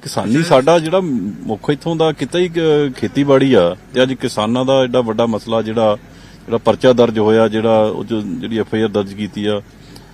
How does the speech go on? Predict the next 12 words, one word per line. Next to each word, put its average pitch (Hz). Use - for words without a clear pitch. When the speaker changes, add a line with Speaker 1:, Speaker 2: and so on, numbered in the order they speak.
Speaker 1:
ਤੇ -
ਉਸ 117
ਮੁੱਦੇ 196
ਤੇ 127
ਵੀ 123
ਜਿਹੜੀ, 120
ਜੋ 143
ਕਿਸਾਨਾਂ 147
ਦੀਆਂ 139
ਜਿਹੜੀਆਂ 156
ਮੰਗਾਂ 107
ਨੇ, 87